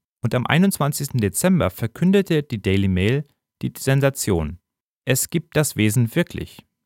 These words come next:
Kurz danach, am vierten Januar neunzehnhundertvierunddreißig, fanden die Experten des Museums in London heraus, dass es sich bei den Fußspuren nicht um die eines Sauriers oder Monsters handelten, sondern um die Abdrücke eines jungen Flusspferdes. Die Fälschung war entlarvt.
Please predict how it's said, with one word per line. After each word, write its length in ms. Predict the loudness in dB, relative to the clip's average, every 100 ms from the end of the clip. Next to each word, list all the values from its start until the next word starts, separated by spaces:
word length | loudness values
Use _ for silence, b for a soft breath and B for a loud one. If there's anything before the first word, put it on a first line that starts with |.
| _ _ _ _ _
Kurz 280 | -4 -4 0
danach, 320 | 0 0 0
am 160 | -4
vierten 360 | -4 -4 0 2
Januar 320 | 4 4 4
neunzehnhundertvierunddreißig, 1160 | 4 0 0 -2 -2 -2 -2 0 -2 -2 -6 -10
fanden 300 | -4 -2 -2
die 120 | -4
Experten 520 | -4 -2 0 2 0
des 160 | -2 -2
Museums 400 | 0 2 2 0
in 160 | -2 0
London 360 | 0 0 0
heraus, 480 | 0 -2 -4 -4 -8 _ _ _ _ _
dass 180 | -2 -2
es 120 | -4
sich 140 | -6 -2
bei 120 | 0
den 120 | 0
Fußspuren 640 | 0 -4 -4 0 2 4
nicht 320 | 2 0 -6
um 140 | -2 0
die 120 | 2
eines 240 | 0 0
Sauriers 460 | 0 0 0 -4 -4
oder 200 | -6 -4
Monsters 440 | 0 -2 0 -2
handelten, 480 | -2 -4 -4 -4 -4 -6 _ _ _ _
sondern 300 | -2 2 2
um 80 | 2
die 140 | 0
Abdrücke 360 | -4 -2 0 0
eines 260 | 0 0 0
jungen 200 | 0 -2
Flusspferdes. 880 | -2 -2 -2 -2 -4 -4 -8 -12 _ _ _ _ _ _
Die 80 | -8
Fälschung 420 | 0 0 0 0
war 120 | 0
entlarvt. 640 | 0 0 -2 -4 -10 -20